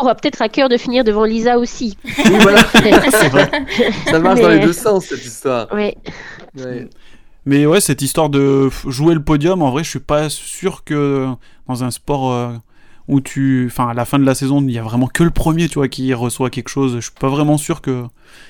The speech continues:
Speaker 3: jouer une troisième, quatrième place, bon, pff, ouais, c'est toujours mentalement un petit peu plus stylé après quand t'es à la retraite de dire, ouais, j'ai fini troisième du général plutôt que quatrième. Mais concrètement,
Speaker 1: Ouais.
Speaker 3: là, une Denise Herrmann, je suis pas sûr qu'elle veuille vraiment, euh,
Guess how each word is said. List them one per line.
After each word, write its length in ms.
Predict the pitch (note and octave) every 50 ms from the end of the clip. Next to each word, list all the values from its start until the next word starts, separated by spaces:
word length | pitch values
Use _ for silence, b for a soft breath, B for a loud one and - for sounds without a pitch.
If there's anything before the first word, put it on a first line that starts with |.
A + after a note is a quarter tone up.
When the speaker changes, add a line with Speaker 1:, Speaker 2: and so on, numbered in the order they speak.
| b b b b b b b b b b b b b -
Speaker 3:
jouer 460 | - B2 A#2+ C#3 C#3+ C#3+ D3 D3 D3 C#3+
une 140 | C#3 C#3
troisième, 360 | C3+ - - D3 C3+ C3+ C#3+ C#3
quatrième 340 | - C3+ - - C#3+ C3
place, 240 | B2+ C#3 C#3+ C3+ A#2+
bon, 260 | B2+ B2+ C3+ C#3 C3
pff, 400 | A2+ - - - - - - - - _ - -
ouais, 80 | A#2+ A2 A2 G#2+
c'est 60 | G#2+ -
toujours 160 | - B2 A#2
mentalement 500 | A#2+ A#2 A#2 - F3 D#3+ D#3+ C3+ C3+ C#3
un 60 | C3
petit 140 | B2 - -
peu 120 | - B2+
plus 480 | A#2 - C#3 C#3+ C#3+ C#3 C3+ C3 C3 C3
stylé 360 | - - - - D3 C#3+ D#3
après 280 | D3 C#3 C3+ - C#3 C#3
quand 180 | - - B2+ A#2
t'es 140 | - C3 B2
à 80 | B2
la 80 | B2 B2
retraite 260 | A2+ - - D3 C3+
de 80 | B2+ B2+
dire, 140 | B2 C3 C3
ouais, 120 | C3+ C#3+
j'ai 100 | C3 B2+
fini 180 | - - B2 A#2+
troisième 380 | - - C3 A#2+ B2+ C3 C3
du 100 | B2 B2
général 440 | A#2+ B2+ B2 B2+ A#2+ A2+ C3 C3 C3
plutôt 200 | - - - B2+
que 60 | -
quatrième. 420 | - B2+ - - - D3+ D#3 D3+ D3 b b b b b b b b b b b b b b -
Mais 180 | B2+ B2 B2
concrètement, 480 | A#2+ - C3+ B2 B2+ C#3 E3+ F3+ D#3 D#3
Speaker 1:
Ouais. 80 | D3+ C#3+
Speaker 3:
là, 320 | C3+ C3 B2+ A#2+ A#2+ A2+
une 120 | A2+ A#2 A#2+
Denise 300 | A#2+ B2+ C3+ C#3 B2+ C3
Herrmann, 220 | B2+ B2 C3+ C#3+ C#3
je 40 |
suis 40 | -
pas 100 | - -
sûr 200 | - - C#3+ B2
qu'elle 140 | - C3 B2
veuille 140 | A#2+ B2+ B2+
vraiment, 460 | A#2+ A#2+ B2 B2 B2+ B2+ B2+ B2
euh, 40 | A#2+